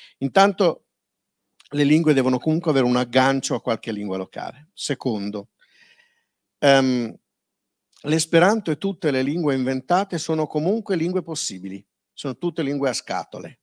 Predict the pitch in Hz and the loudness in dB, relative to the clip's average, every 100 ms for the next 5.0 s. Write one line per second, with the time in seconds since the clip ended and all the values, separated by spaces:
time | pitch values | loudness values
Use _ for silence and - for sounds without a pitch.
0 | _ 120 120 131 131 117 113 110 110 - | _ -10 -8 -10 -8 -6 -6 -6 -10 -12
1 | 110 - - - _ _ _ - _ 139 | -12 -10 -10 -14 _ _ _ -20 _ -2
2 | 226 220 220 170 151 139 160 147 - - | -2 0 0 -2 -4 -4 -6 -8 -10 -6
3 | 110 104 107 151 - 165 160 190 131 120 | -6 -6 -8 -10 -6 -4 -2 -2 -4 -6
4 | 113 104 101 - - 107 104 92 90 95 | -8 -10 -10 -12 -16 -14 -12 -12 -12 -14